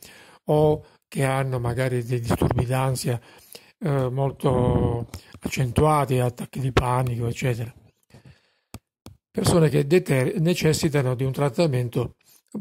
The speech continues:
proprio ricostruttivo della personalità, quindi di altro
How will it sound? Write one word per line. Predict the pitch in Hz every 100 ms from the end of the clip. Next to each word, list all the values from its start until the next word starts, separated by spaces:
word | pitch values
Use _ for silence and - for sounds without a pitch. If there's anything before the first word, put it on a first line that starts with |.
| 185
proprio | - 151 151 143
ricostruttivo | 135 170 - 151 - - 160 - - 208 160 123
della | 120 117
personalità, | 117 117 - 120 123 117 113
quindi | 139 127
di | 143
altro | 147 135 143 131